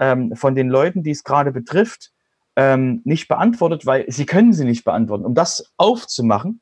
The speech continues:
Governance-Projekt, müsstest du überhaupt erstmal darüber reden, ähm, wer,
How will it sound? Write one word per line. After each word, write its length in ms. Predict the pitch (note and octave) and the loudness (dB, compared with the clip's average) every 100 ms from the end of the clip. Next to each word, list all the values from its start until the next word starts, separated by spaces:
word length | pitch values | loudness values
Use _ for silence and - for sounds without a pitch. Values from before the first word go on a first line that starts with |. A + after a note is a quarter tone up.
| _ | _
Governance-Projekt, 840 | G#2+ G2+ G2+ A2 - C3 F3+ A#3 _ _ - _ - | 0 0 -2 -6 -2 0 -2 -6 _ _ -20 _ -2
müsstest 300 | D#3+ F3+ F3+ | 0 0 -4
du 40 | |
überhaupt 380 | F3 D3+ E3 - | -2 2 2 0
erstmal 400 | D3 D#3 - C#3+ | -6 -6 0 2
darüber 340 | C#3+ C#3+ C3 B2+ | 2 2 0 2
reden, 500 | F3 A3 F#3+ D#3 - _ _ _ _ | 4 2 0 -4 -10 _ _ _ _
ähm, 440 | C#3+ C3+ C3 A#2+ A#2 | 2 2 0 -4 -6
wer, 560 | A#2 F3+ G3+ E3+ - | 0 2 2 0 -4